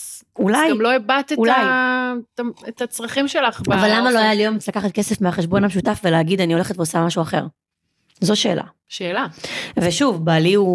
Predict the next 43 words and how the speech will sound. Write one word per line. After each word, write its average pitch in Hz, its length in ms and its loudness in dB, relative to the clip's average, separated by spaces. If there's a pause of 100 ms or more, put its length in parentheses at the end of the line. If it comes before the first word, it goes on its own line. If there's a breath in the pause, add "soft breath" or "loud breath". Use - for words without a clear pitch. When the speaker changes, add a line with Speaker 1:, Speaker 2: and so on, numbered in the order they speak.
(260)
Speaker 1:
הוא - 100 -4
קסם 190 320 -2
הקסמים, 190 400 0
הוא, 170 140 2
הוא 175 340 -2
פלא, 220 420 2
הוא 175 200 -2
אין 214 140 0
כמוהו, 220 320 2
הוא, 175 420 -2
הוא 196 80 -6
תמיד 190 260 -2
תמך 208 380 0
בכל, 196 260 -6 (580 loud breath)
ולקחתי 208 540 2
סיכונים 254 400 0
בחיים, 180 400 0
ועשיתי 254 320 2
דברים 247 320 2
שהם 240 220 -6
אף 233 120 -4
אחד 233 140 0
לא 220 60 4
עשה 220 220 2
מעולם, 220 420 2
והוא 196 140 4
עדיין 214 260 0
היה 214 100 -2
תמיד 220 240 0
שם 233 160 2
לצידי 196 360 0
ודחף 196 320 -2
אותי 196 140 -2
גם 160 160 2
לזה. 170 180 -4 (520 loud breath)
אבל 180 180 4
עדיין 233 320 2
בתוכי, 226 380 0
בהתחלה 202 380 0
משהו 208 260 -2
הרגיש 180 300 0
שאני 180 200 0
צריכה 208 280 0